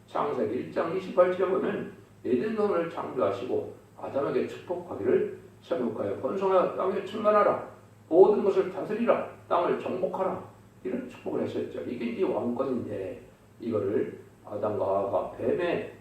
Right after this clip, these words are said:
게임에 빠져서 졌죠. 그래서 이 왕권을 빼앗겼는데 이 왕권을 빼-, 빼앗긴 것을 다시 찾아주는 것을 뜻한 겁니다.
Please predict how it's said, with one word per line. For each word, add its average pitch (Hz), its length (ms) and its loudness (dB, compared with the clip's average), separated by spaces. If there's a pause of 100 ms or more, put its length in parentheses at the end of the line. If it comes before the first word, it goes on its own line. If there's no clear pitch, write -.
(140)
게임에 - 380 0
빠져서 - 340 -4
졌죠. - 640 -4
그래서 - 180 -10
이 - 40 -2
왕권을 - 440 4
빼앗겼는데 - 840 -2 (320)
이 101 140 -4
왕권을 - 600 -4
빼-, 98 340 0 (240)
빼앗긴 87 360 -2
것을 - 200 -10
다시 113 180 -6
찾아주는 - 540 -4
것을 131 480 -2 (340)
뜻한 107 340 -6
겁니다. 104 480 -2